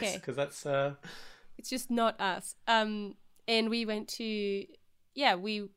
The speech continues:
Speaker 1: we did that together, and I just must have been, I was, I was an awful companion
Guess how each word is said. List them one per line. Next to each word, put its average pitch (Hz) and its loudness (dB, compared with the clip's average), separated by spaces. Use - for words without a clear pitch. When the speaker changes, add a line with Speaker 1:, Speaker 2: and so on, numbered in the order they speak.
Speaker 1:
we 214 -2
did 196 -4
that 190 0
together, 180 -2
and 180 -2
I 190 -2
just 196 -6
must 185 -4
have 180 -12
been, 170 -4
I 180 2
was, 170 -10
I 190 0
was 185 -2
an 185 -2
awful 165 -8
companion 156 -8